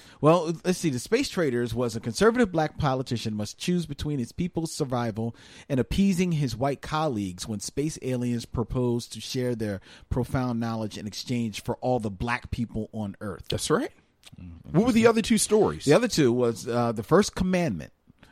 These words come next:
Speaker 1: uh, written and directed by Warrington Hudlin, Reginald's brother.
Speaker 2: Mm-hmm.
Speaker 1: The Virgin Mary's appearance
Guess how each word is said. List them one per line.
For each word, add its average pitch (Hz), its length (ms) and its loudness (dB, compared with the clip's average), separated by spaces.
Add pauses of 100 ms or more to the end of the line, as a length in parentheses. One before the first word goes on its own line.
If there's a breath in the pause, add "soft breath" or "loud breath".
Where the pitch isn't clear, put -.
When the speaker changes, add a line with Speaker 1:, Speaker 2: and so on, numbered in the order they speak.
(100)
Speaker 1:
uh, 101 180 -6
written 123 400 -2
and 113 180 -4
directed 113 480 -4
by 104 520 -2 (160)
Warrington 123 800 2
Hudlin, 73 520 -12
Reginald's 90 460 -8
brother. 85 360 -8 (120)
Speaker 2:
Mm-hmm. 110 320 0 (680)
Speaker 1:
The 107 120 -4
Virgin 160 440 6
Mary's 127 380 2
appearance 117 720 0